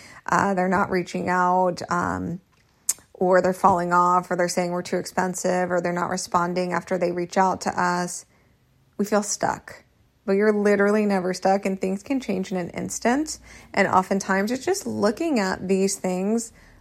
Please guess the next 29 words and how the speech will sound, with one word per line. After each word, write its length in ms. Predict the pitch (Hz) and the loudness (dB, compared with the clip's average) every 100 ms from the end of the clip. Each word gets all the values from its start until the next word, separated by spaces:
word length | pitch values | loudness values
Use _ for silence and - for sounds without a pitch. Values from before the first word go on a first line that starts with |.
| - | -6
a 120 | - 233 | 0 2
little 200 | 277 370 | 2 2
bit 160 | 403 | 2
differently. 640 | 403 403 - - - 233 - _ _ _ _ _ _ _ _ _ _ _ - | 0 -2 -4 -6 -10 -12 -16 _ _ _ _ _ _ _ _ _ _ _ -4
Maybe 220 | 202 233 | 0 0
we 140 | 320 | 0
gotta 200 | 349 381 | 0 -2
change 360 | 403 254 320 - | -2 -4 -4 -4
things. 520 | - - - - - _ _ _ _ _ | -6 -6 -10 -16 -20 _ _ _ _ _
That's 220 | 208 202 | -8 -8
okay. 540 | 370 370 233 226 349 370 _ _ _ _ _ _ _ _ _ _ _ _ | -10 -6 -2 0 -2 -8 _ _ _ _ _ _ _ _ _ _ _ _
That's 160 | 233 - | -4 -2
okay. 500 | 427 247 214 349 - _ _ _ _ _ _ _ _ _ _ _ - | -2 0 0 -4 -10 _ _ _ _ _ _ _ _ _ _ _ -4
I'm 120 | 202 | 0
gonna 120 | 226 | 2
leave 160 | 247 285 | 2 0
it 140 | - | -2
here 400 | 226 208 214 233 _ _ _ _ _ _ _ - | -2 0 -2 -4 _ _ _ _ _ _ _ -8
'cause 160 | 202 | -2
this 160 | 196 202 | 0 2
episode 340 | 196 208 202 | 2 0 -2
is 120 | 196 | -2
simply 400 | - 208 254 359 | -2 -4 -2 -2
designed 480 | 370 339 240 214 214 | 0 -2 -2 -2 -2
to 60 | 233 | -2
just 200 | 262 269 | -4 -4
have 160 | 277 | -6
you 100 | 285 | -4
thinking. 560 | 269 196 196 214 226 | -6 -8 -8 -10 -14